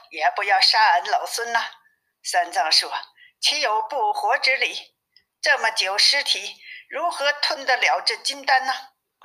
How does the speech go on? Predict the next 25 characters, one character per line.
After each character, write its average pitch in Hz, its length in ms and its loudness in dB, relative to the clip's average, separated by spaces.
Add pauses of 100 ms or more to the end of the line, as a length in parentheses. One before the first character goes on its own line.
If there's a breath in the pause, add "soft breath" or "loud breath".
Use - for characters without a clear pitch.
(760)
不 208 60 -4
要 214 200 6
说 233 240 4
人 214 460 -6
在 180 180 2
井 214 300 -4
里 185 160 -2
泡 190 260 4
了 170 80 -2
三 240 300 0
年， 185 180 0 (180)
就 240 160 0
是 240 140 4
生 320 260 4
铁 226 280 0 (160)
也 165 200 -6
上 - 320 4
锈 202 300 2
了， - 200 -8 (540 loud breath)
只 196 140 0
是 214 280 4
元 214 300 -2
气 247 220 2
已 185 300 -12
绝 226 260 -2